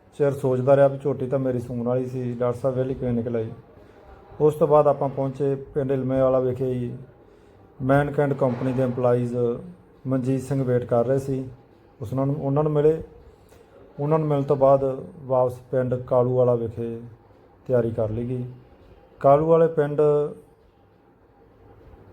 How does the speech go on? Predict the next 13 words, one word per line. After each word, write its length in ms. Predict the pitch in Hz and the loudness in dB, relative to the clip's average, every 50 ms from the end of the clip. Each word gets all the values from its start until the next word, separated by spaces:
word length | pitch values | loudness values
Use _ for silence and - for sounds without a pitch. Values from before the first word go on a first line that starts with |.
| - - | -12 -4
ਖੜਕ 240 | - 143 139 139 - | -2 0 0 0 0
ਸਿੰਘ 260 | - 156 151 151 147 | 0 0 0 2 2
ਦੇ 80 | 147 | 0
ਘਰੇ 260 | 139 143 143 127 123 123 | 0 2 2 2 2 0
ਬਾਹਰ 280 | 117 117 123 131 135 - | 2 2 4 4 2 2
ਖੇਤਾਂ 340 | - 131 127 123 - 127 | -2 -8 -6 -4 -2 -2
ਦੇ 80 | 127 131 | -2 -2
ਵਿੱਚ 180 | 131 127 - 131 | -4 -6 -6 -4
ਘਰ 220 | - 127 120 113 | -2 -2 -2 -2
ਸੀਗਾ। 320 | 101 98 123 123 127 123 123 | -2 -6 -6 -2 -2 -2 -2
ਪਹੁੰਚੇ 380 | 123 123 131 131 127 123 139 | -2 -4 -4 -4 -4 -2 -2
ਤਾਂ 160 | 127 127 135 123 | 0 0 0 2
ਗਾਂ 580 | 120 127 117 117 120 123 123 123 120 120 - | 2 0 0 0 0 0 -2 -2 -4 -6 -8